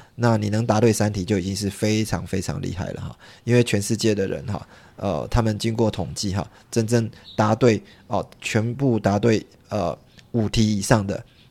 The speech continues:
哦，在全世界的人是不到十趴的哈，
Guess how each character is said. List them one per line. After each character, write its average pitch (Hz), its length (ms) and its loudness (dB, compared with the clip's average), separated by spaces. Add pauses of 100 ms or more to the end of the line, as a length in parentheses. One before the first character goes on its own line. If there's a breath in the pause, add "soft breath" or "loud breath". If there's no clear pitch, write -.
哦， 87 260 -6
在 117 100 2
全 110 160 0
世 110 160 -4
界 104 160 -2
的 95 100 -2
人 78 180 -8 (200 soft breath)
是 - 180 -4 (180)
不 110 100 -6
到 104 200 2
十 98 220 -2
趴 92 240 0
的 87 140 -8
哈， 87 120 -10